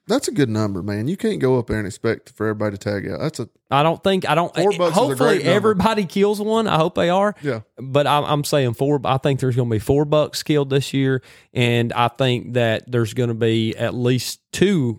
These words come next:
Speaker 2: of those hunters will be personal best bucks.
Speaker 1: Woo!
Speaker 2: P B, calling it now. November the
Speaker 1: I like
Speaker 2: fourth.
Speaker 1: fourth. I, I like four bucks. That's good.
Speaker 2: Four
Speaker 1: Good
Speaker 2: out
Speaker 1: number.
Speaker 2: of seven hunters in ca-, in our camp. Um,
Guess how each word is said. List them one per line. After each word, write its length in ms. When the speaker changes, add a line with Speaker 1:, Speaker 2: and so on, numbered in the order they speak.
Speaker 2:
of 140
those 240
hunters 600
will 180
be 280
personal 400
best 300
bucks. 420
Speaker 1:
Woo! 800
Speaker 2:
P 120
B, 260
calling 320
it 80
now. 280
November 360
the 60
Speaker 1:
I 60
like 160
Speaker 2:
fourth. 100
Speaker 1:
fourth. 280
I, 100
I 120
like 180
four 160
bucks. 300
That's 140
good. 200
Speaker 2:
Four 200
Speaker 1:
Good 60
Speaker 2:
out 40
Speaker 1:
number. 80
Speaker 2:
of 60
seven 340
hunters 560
in 160
ca-, 180
in 160
our 160
camp. 400
Um, 500